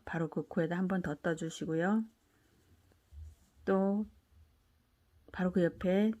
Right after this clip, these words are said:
두 개 원형뜨기 모양으로 뜨면 되겠습니다.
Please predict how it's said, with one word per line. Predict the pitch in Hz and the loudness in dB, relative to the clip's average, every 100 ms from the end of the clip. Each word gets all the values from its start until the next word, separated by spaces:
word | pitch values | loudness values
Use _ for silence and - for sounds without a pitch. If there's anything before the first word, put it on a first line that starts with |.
| - | -8
두 | - | -4
개 | 156 170 180 226 262 - _ _ _ _ - - - _ _ - - | 2 4 6 4 2 -4 _ _ _ _ -20 -20 -20 _ _ -20 -4
원형뜨기 | 170 175 180 175 175 170 160 160 156 _ _ - | 2 4 4 0 -6 -2 -2 -2 -4 _ _ -2
모양으로 | 160 165 156 156 | 0 2 0 -4
뜨면 | - 202 190 | 0 0 0
되겠습니다. | 147 139 143 - 147 147 143 175 208 | -2 -4 -4 0 0 2 0 2 0